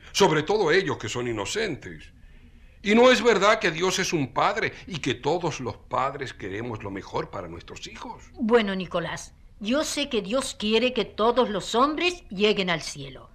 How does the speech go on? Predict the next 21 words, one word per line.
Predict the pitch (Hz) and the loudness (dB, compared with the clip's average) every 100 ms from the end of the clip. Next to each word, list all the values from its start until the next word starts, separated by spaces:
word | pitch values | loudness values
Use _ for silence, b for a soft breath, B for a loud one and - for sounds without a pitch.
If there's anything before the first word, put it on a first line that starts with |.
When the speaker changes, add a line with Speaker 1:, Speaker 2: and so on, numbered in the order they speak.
| b b b b | b b b b
Speaker 2:
Pero | 202 165 | 0 0
si | - 233 | -2 2
los | 240 | 2
papás | 247 262 294 302 - | 2 2 2 2 -2
no | 185 185 | -4 0
bautizan | 247 254 - 180 160 160 | 0 -2 -8 -10 -8 -6
a | 156 | -6
sus | 262 - | -6 -4
hijos | 285 - 175 | -4 -4 -8
cuando | - 180 160 160 | -4 -2 -2 -2
pueden | 185 208 220 | -2 0 0
hacerlo, | 254 240 160 156 185 B | 2 2 0 -2 -6 B
entonces | - 208 - 214 208 | -6 -4 0 2 6
Speaker 1:
Pero, | 208 156 123 | 6 6 6
mujer, | 107 98 - - 85 85 90 98 | 2 -2 -8 -12 -8 -6 -4 -4
no | 120 254 285 | -2 2 2
basta | 196 180 185 196 - 127 | 4 6 6 4 0 -2
con | - 135 | 0 2
echarle | 131 - 135 123 123 | 2 2 2 2 0
el | 113 | 2
agua. | 120 107 95 90 - | 2 2 -2 -8 -10